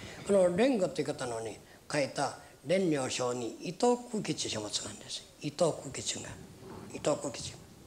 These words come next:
ね。で、蓮如さんだから息子が多いからね、非常に記録多いから、この調べるのは非常に便利なんです。ね。ただ一般に読まんからわからんです、みんな。の、伊藤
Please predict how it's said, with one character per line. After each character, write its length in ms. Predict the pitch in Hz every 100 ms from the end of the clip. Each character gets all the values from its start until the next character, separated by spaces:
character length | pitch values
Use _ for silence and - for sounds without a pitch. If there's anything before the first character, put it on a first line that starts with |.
| - - - - - -
ね。 160 | 175 175 - - - - - -
で、 80 | 170
蓮 220 | 180 220
如 100 | 180
さ 60 |
ん 40 | 170
だ 60 |
か 100 | 165
ら 60 | 175
息 180 | 190 190
子 100 | 254
が 60 |
多 120 | 247 247
い 60 |
か 100 | 226
ら 100 | 190
ね、 100 | 185
非 60 | 180
常 220 | 190 214
に 160 | 262 -
記 80 |
録 220 | 226 220 214
多 60 |
い 60 | 180
か 80 | 160
ら、 60 | 143 - -
こ 80 |
の 300 | 160 156 - -
調 180 | - 185
べ 80 | 226
る 60 | 226
の 60 |
は 60 | 175
非 60 | -
常 160 | 165
に 80 | 208
便 160 | 196 190
利 120 | 156
な 80 | 123
ん 60 |
で 100 | 104
す。 80 | - - - - -
ね。 200 | - - - - - - - -
た 140 | - 208
だ 100 | 196
一 140 | 190
般 100 | 233
に 120 | 226
読 80 | 233
ま 100 | 269
ん 80 | 254
か 80 | 175
ら 120 | 123 - 120
わ 120 | 135 127
か 80 |
ら 100 | 135
ん 60 | 107
で 60 | -
す、 100 | 120
み 80 |
ん 20 | 110
な。 60 | - - 175
の、 200 | 190 - - - -
伊 80 | 156
藤 160 | 175